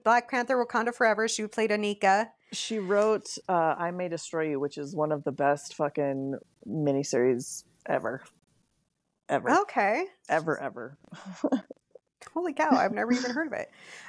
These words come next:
Speaker 1: Um, she was in Black Mirror, too.
Speaker 2: Mm-hmm.
Speaker 1: Um, in Nosedive, she was a flight attendant. In U S S Callister, she played Shania.
Speaker 2: Mm-hmm.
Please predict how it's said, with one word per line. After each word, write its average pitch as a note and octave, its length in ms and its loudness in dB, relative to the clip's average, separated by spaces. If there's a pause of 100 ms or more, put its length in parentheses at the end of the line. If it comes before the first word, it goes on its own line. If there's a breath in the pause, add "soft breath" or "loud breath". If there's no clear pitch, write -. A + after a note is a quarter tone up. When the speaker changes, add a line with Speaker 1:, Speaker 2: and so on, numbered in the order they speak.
(180 loud breath)
Speaker 1:
Um, C4 360 4 (480)
she - 320 0 (140)
was B3+ 180 0
in B3 120 0
Black A3+ 300 2
Mirror, A#3+ 380 2
too. B3+ 560 0 (180)
Speaker 2:
Mm-hmm. F#3+ 300 6
Speaker 1:
Um, G3+ 640 4 (340)
in A#3+ 220 2
Nosedive, B3 680 4
she B3+ 180 -2
was A#3 280 -2
a G#3+ 100 2
flight A#3 300 2
attendant. A#3 760 2 (640 soft breath)
In A3+ 220 2
U B3 220 2
S B3 220 4
S B3 260 6
Callister, C4+ 800 4
she B3 220 0
played A3+ 300 0
Shania. A3+ 840 4 (140)
Speaker 2:
Mm-hmm. G#3 680 6